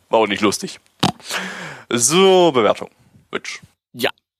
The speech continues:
Speaker 2: Und zwar, My Anime List sagt sieben Komma fünf eins bei viertausendfünfhundertdreiundvierzig Bewertungen.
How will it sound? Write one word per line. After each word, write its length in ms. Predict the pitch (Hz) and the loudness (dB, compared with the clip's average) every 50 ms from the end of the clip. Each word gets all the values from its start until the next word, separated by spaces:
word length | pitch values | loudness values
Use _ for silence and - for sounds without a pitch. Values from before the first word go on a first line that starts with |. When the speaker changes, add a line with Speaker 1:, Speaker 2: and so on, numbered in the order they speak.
| _ _ - | _ _ 0
Speaker 2:
Und 360 | - 139 143 143 135 131 127 | 2 2 2 2 0 -2 -2
zwar, 260 | - 123 113 101 95 92 | 0 0 2 2 2 2
My 100 | 104 123 | 2 0
Anime 260 | - - 151 147 135 | 0 0 0 0 2
List 220 | 120 110 107 107 - | 2 0 0 -2 -2
sagt 260 | - 113 104 104 110 | -2 0 0 -2 -2
sieben 140 | 127 135 139 | -4 -6 -4
Komma 200 | 139 147 135 139 | -4 -4 -4 -4
fünf 180 | 135 139 131 - | -4 -4 -4 -2
eins 360 | - 123 127 139 165 165 - | -2 -2 0 -2 -2 -2 0
bei 220 | - 135 113 117 | 0 0 0 0
viertausendfünfhundertdreiundvierzig 1400 | 123 - 147 139 147 135 120 123 120 - 139 135 139 123 120 117 - - 101 113 127 156 165 - 113 98 - 101 - | 0 2 2 2 2 2 0 -2 -4 -4 -4 -2 0 0 0 0 0 -2 -2 0 0 0 0 0 -2 -4 -4 -8 -6
Bewertungen. 600 | - 98 98 87 90 - 101 98 98 101 127 160 | -2 0 0 0 0 -2 -2 -2 -2 -2 -2 -4